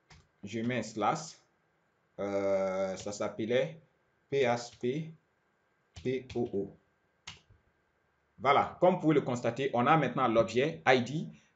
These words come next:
qui est article, qui est de type pri-, private que j'avais mis. Et maintenant, automatiquement, on a douze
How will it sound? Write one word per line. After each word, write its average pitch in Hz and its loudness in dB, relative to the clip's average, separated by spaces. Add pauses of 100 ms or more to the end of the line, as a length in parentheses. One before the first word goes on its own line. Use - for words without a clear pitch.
qui 127 2
est 123 4
article, 127 0
qui - 0
est 127 4
de 120 0
type 123 -6
pri-, 151 6
private 131 2
que 127 -2
j'avais 95 -2
mis. 131 -4 (300)
Et 117 6
maintenant, 120 0
automatiquement, 160 2
on 120 2
a 110 0
douze 110 -4